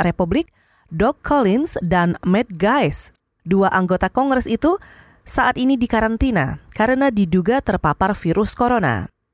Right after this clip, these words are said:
Jabat tangan antara Doug Collins dan Trump terjadi Jumat pekan lalu ketika Presiden berkunjung ke Pusat Pengendalian, Pencegahan, dan Pengendalian Penyakit di Atlanta. Sedangkan Matt Gaetz terbang bersama Trump menggunakan pesawat kepresidenan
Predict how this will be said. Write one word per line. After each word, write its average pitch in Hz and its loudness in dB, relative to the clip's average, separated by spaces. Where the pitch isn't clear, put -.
Jabat 214 0
tangan 262 0
antara 220 2
Doug 226 -2
Collins 262 0
dan 180 0
Trump 285 0
terjadi 233 0
Jumat 214 -2
pekan 214 0
lalu 214 2
ketika 220 0
Presiden 220 0
berkunjung 220 0
ke 196 0
Pusat - -2
Pengendalian, 196 0
Pencegahan, 175 -2
dan 175 0
Pengendalian 220 0
Penyakit 196 -2
di 165 -4
Atlanta. 175 -2
Sedangkan 247 0
Matt 226 -2
Gaetz 254 0
terbang 254 0
bersama 226 0
Trump 262 0
menggunakan 208 0
pesawat 196 0
kepresidenan 214 0